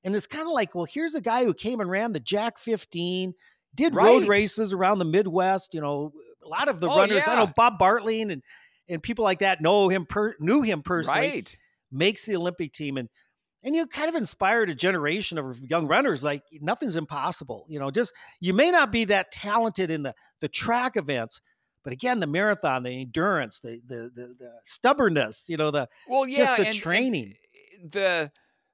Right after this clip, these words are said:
Speaker 2: the cat and mouse game that can go on in an event that takes, you know, over two hours
Speaker 1: Two
Speaker 2: to
Speaker 1: hours.
Speaker 2: run. It's just, you got a lot of time to make up if you run into a little bit of a problem out there.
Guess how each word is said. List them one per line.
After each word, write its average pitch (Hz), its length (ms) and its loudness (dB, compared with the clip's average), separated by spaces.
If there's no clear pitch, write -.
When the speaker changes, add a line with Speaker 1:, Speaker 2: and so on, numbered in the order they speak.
Speaker 2:
the - 100 -4
cat 247 380 -4
and 180 80 -10
mouse 196 260 0
game 160 240 -4
that 147 140 -6
can 143 140 -14
go 156 180 0
on 175 260 0
in 147 180 -6
an 143 160 -10
event 160 320 -2
that 139 220 -6
takes, - 560 -6
you 185 60 -12
know, 131 320 -4
over 175 280 -4
two 208 260 -6
hours 185 320 -2
Speaker 1:
Two 180 80 -6
Speaker 2:
to 139 80 -4
Speaker 1:
hours. 135 140 -2
Speaker 2:
run. 254 300 -2
It's 156 320 -6
just, 226 280 -6
you 202 80 -8
got 214 140 0
a 196 40 -2
lot 233 200 0
of 254 80 -6
time 233 280 -2
to 185 100 -4
make 208 360 -4
up 214 280 -2
if 165 180 -6
you 165 400 -8
run 180 200 0
into 180 220 -4
a - 20 -2
little 175 240 -4
bit 165 160 0
of 147 80 -4
a 147 60 -4
problem 156 460 -2
out 110 220 -6
there. 87 280 -10